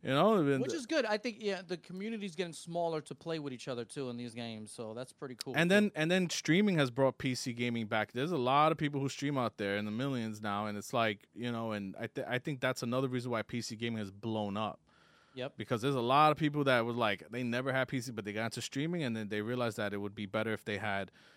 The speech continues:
Speaker 1: you know, they could do some stuff, you know, if they could do better things, and you do need a more powerful P C,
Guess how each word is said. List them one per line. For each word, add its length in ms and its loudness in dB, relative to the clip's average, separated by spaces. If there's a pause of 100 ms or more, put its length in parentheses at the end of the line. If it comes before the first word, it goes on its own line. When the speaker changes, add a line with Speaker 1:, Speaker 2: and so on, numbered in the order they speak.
(200)
Speaker 1:
you 100 -2
know, 140 2
they 100 0
could 140 -4
do 100 -2
some 220 -4
stuff, 380 2
you 100 -2
know, 200 0
if 80 -12
they 100 0
could 160 -4
do 160 0
better 340 2
things, 380 -2
and 160 -2
you 80 -4
do 160 -4
need 120 -2
a 40 -2
more 160 -4
powerful 360 -4
P 220 -12
C, 380 -6